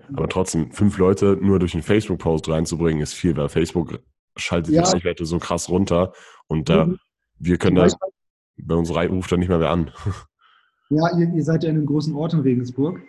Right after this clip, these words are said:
Speaker 2: Ähm, hier ist es so, der Ort hat dreieinhalbtausend Einwohner und, äh, in so, in so ländlichen Bereichen, da erreichst du wirklich über, über,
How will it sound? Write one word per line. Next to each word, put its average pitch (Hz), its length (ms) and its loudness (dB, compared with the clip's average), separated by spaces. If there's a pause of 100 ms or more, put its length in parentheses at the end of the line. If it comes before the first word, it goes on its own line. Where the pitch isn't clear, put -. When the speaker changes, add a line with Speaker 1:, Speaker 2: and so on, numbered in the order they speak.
(340)
Speaker 2:
Ähm, 131 480 -2 (720)
hier 156 260 -2
ist 170 80 -10
es 170 140 -10
so, 151 360 0 (300)
der 139 140 -2
Ort 143 160 -4
hat 156 100 -4
dreieinhalbtausend 143 580 -4
Einwohner 131 680 -2
und, 135 340 0
äh, 127 240 -2 (640)
in 156 120 0
so, 175 200 -2 (160)
in 139 100 0
so 160 80 0
ländlichen 190 460 0
Bereichen, 139 540 -2
da 147 80 -6
erreichst 139 460 -4
du 160 140 -4
wirklich 175 300 -4
über, 147 360 -4
über, 143 320 -2